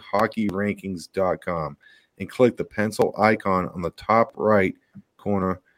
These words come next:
of a team to submit a change request. These guys have been a great partner of ours, and, uh, they're very, very good people,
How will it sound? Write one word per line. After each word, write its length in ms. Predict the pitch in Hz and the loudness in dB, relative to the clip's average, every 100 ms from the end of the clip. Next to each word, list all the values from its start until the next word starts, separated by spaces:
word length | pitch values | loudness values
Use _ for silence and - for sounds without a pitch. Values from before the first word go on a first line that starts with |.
| _ _ - | _ _ -14
of 100 | - | -14
a 60 | |
team 400 | 85 - 117 87 | -10 -2 0 0
to 140 | 78 76 | -4 -6
submit 340 | 98 95 101 - | -4 0 -2 -2
a 120 | 82 | -6
change 840 | - - 110 113 113 117 117 - _ _ _ _ | -6 -4 -2 0 0 -2 -6 -12 _ _ _ _
request. 560 | - - 101 92 - - _ _ - | -10 2 4 4 0 -16 _ _ -2
These 200 | 104 101 | -2 4
guys 260 | 113 104 | 6 6
have 100 | 95 | 2
been 140 | 85 90 | 0 -2
a 60 | |
great 340 | 87 98 101 - | 2 2 2 4
partner 360 | 98 98 85 | 2 4 0
of 120 | 95 95 | 0 2
ours, 400 | 95 98 95 90 | 2 2 0 -2
and, 240 | 82 73 | -6 -6
uh, 300 | - 92 90 | -10 -8 -6
they're 240 | 78 87 71 | -4 -4 -4
very, 360 | 80 101 95 | 0 2 2
very 360 | 85 92 98 95 | 2 2 2 2
good 240 | 90 92 | 0 -4
people, 460 | - 95 98 92 | -4 -4 -2 -2